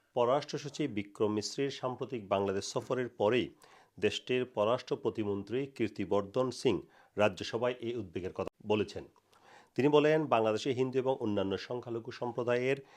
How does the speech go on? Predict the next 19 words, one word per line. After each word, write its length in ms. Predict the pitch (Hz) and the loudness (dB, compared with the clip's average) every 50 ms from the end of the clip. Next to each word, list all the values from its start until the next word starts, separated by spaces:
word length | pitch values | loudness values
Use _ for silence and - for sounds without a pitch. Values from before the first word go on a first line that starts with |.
| - - _ _ | -20 -20 _ _
নিরাপত্তা 480 | 104 101 101 95 - 95 - - 98 92 | 4 4 4 4 4 0 0 0 0 0
নিশ্চিত 360 | 95 92 - - - 127 - | 0 -2 -4 -6 -8 -10 -4
করার 220 | - 131 123 123 | 0 0 0 0
বিষয়ে 280 | 123 123 - - 135 127 | 0 -4 -4 -2 -2 -2
ভারতের 340 | 104 107 117 117 113 120 113 - | 2 2 0 0 0 -2 -4 -4
উদ্বেগ 420 | 104 92 87 95 104 123 139 147 151 - _ _ _ _ _ _ - | -8 -12 -10 -6 -4 -2 -2 -2 -4 -10 _ _ _ _ _ _ -2
বাংলাদেশের 440 | 95 98 95 95 98 95 - 135 107 | 0 2 2 2 0 0 0 0 0
অন্তর্বর্তী 480 | 104 101 98 101 90 98 92 - 98 | 0 0 0 0 -2 -2 -4 -4 -6
সরকারের 400 | - - 120 113 - 120 120 113 | -6 -6 -6 -4 -4 -2 -2 -2
বিভিন্ন 360 | 98 98 101 113 120 117 117 | -2 -2 -2 -2 -2 0 0
উচ্চ 260 | 113 107 - - - 101 | -2 -2 -4 -6 -8 -6
পর্যায়ের 420 | - 98 90 90 95 95 92 87 | -4 -4 -6 -4 -4 -4 -4 -4
বৈঠক 360 | 85 95 95 92 - 127 123 - | -4 -4 -4 -2 -2 -6 -4 -4
এবং 180 | 113 113 113 - | -4 -6 -4 -4
আলোচনা 360 | 98 95 87 - 95 90 90 | -6 -6 -6 -8 -10 -10 -10
সভায় 360 | - - 113 117 117 92 - - _ _ _ _ _ _ _ - | -12 -8 -4 -2 -2 -4 -4 -8 _ _ _ _ _ _ _ -8
বারবার 480 | 82 92 87 85 87 85 120 143 143 107 | -4 -2 -2 -2 2 2 2 2 4 4
জানানো 300 | 107 98 95 92 92 82 | 2 2 4 2 0 0
হয়েছে।" 380 | 98 101 98 - - - 80 | 0 0 -2 0 -2 -6 -8